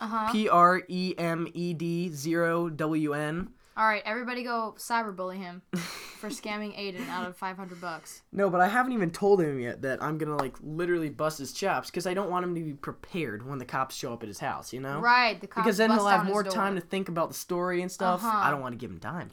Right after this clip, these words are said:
Speaker 1: Right.
Speaker 2: No time for him.
Speaker 1: Sneak attack his ass.
Speaker 2: Fist bump.
Speaker 1: Yep. I hope they heard that.
Speaker 2: Damn, it's been twenty minutes.
Speaker 1: It sure has.
Speaker 2: I'm breaking a sweat. I don't know about you.
Speaker 1: It's been an amazing twenty minutes. I've enjoyed
Speaker 2: <laughs>
Speaker 1: All of it.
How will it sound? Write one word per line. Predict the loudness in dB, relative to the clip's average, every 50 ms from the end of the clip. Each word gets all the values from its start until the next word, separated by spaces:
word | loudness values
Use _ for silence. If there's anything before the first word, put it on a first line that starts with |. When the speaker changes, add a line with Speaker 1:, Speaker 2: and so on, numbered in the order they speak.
| -16 -14
Speaker 1:
Right. | -6 -2 0 2 2 2 0 -2 -4 -4 -4
Speaker 2:
No | -2 -2
time | 0 2 2 2 2
for | 0 -4 -4
him. | -4 -4
Speaker 1:
Sneak | -4 -6 -6 -8 -6 -4 -4 -4 -4 -6
attack | -8 -10 -2 2 4 4 4 4 0 -4 _ _ _ _ _ _ _ _ _ _ _ _
his | -14 -14 -12 -10
ass. | -10 -12 -12 -12 -14 -16 -18 -18 -20 -20 _ _ _ _ _ _ _ _ _ _ _ _ -20 -20 -20 -20 -16
Speaker 2:
Fist | -14 -14 -14 -14
bump. | -14 -16 -16 -16 -16 -14
Speaker 1:
Yep. | -12 -12 -12 -12 -14 _ _ _ -20 -20 -20 -20 _ _ _ -18 -14
I | -12
hope | -10 -10 -10
they | -10 -10
heard | -10 -10 -10 -10
that. | -10 -10 -12 -12 -14 -16 -18 -20 -20 -20 -20 -20 -20 -20 -20 -20 -20 -20 -20 -20 -20 -20 -20 -20 -20 -20 -20 -20 _ _ _ _ _ _ _ _
Speaker 2:
Damn, | -14 -12 -10 -12 -12 -14 _ _ _ _
it's | _ -20
been | -18 -16 -16
twenty | -14 -12 -12 -10 -10
minutes. | -10 -12 -12 -14 -14 -16 -16
Speaker 1:
It | -14 -14 -14
sure | -14 -12 -12 -10
has. | -8 -6 -6 -6 -6 -6 -6 -8 -8 -8 -12 -20 -18 -14
Speaker 2:
I'm | -10 -6
breaking | -6 -6 -6 -6
a | -8
sweat. | -10 -6 -4 -4 -2 -2
I | -2
don't | -2 -2 -2
know | -4 -4 -4
about | -4 -4
you. | -4 -4 -6 -8 -10 _
Speaker 1:
It's | -14 -10
been | -6 -6
an | -4 -4 -4
amazing | -4 -4 -4 -4 -6 -6 -8 -8 -10 -12
twenty | -12 -12 -12 -12 -10
minutes. | -10 -12 -12 -14 -14 -14
I've | -12 -12 -12
enjoyed | -14 -14 -12 -12 -12 -10 -10 -10 -12 -12
Speaker 2:
<laughs> | -16 -20 _ _ _ _ -10
Speaker 1:
All | -10 -8 -10 -10
of | -12 -14
it. | -16 -16